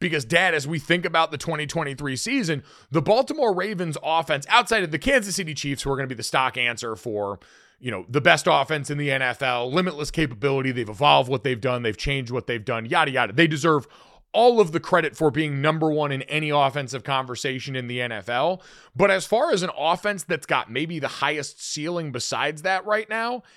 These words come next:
it's hard-pressed to look anywhere but Baltimore, just because what Lamar offers you at quarterback is so different.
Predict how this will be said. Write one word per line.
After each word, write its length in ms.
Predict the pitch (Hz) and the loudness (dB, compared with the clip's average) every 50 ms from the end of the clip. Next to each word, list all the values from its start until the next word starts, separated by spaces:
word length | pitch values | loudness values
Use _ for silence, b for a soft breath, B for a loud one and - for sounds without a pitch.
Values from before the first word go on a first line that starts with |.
| b b b b b b _ - | b b b b b b _ -2
it's 180 | 262 294 - | -2 -2 -2
hard-pressed 800 | - - - - 214 240 240 180 147 - - 175 185 196 - - | -6 -4 0 4 4 4 2 0 -4 -2 2 2 2 2 0 -4
to 80 | - 156 | -6 -8
look 300 | 139 127 147 165 151 - | -4 0 0 0 0 0
anywhere 420 | 151 156 160 160 147 147 151 139 | -2 -2 -2 -2 -2 0 0 0
but 400 | 120 101 90 - 151 147 - 110 | -2 0 4 4 4 4 4 -2
Baltimore, 640 | 98 131 135 147 156 - 147 135 123 113 110 101 95 | -2 0 2 2 0 0 -4 -4 -4 -4 -4 -4 -6
just 340 | 92 101 156 160 - - | -6 -6 -6 -6 -6 -8
because 500 | - 131 104 - - 165 170 156 139 113 | -10 -10 -8 -2 0 0 2 0 0 -4
what 300 | 110 110 123 156 165 - | -8 -4 -2 -2 -2 0
Lamar 480 | 135 131 127 127 131 151 165 175 170 165 | -4 -6 -4 0 2 4 4 6 6 6
offers 400 | 151 151 147 147 160 143 123 110 | 4 4 2 0 -2 -6 -4 -4
you 140 | 131 123 110 | -4 -6 -6
at 80 | 107 | -6
quarterback 580 | - - 151 175 185 190 190 208 202 196 190 - | -4 -2 0 2 2 2 2 2 0 0 0 -4
is 100 | 196 - | -6 -4
so 160 | - 214 202 | -2 -2 -2
different. 460 | 196 175 208 180 - 202 208 208 180 | -2 -2 -4 -4 -2 -2 -4 -4 -4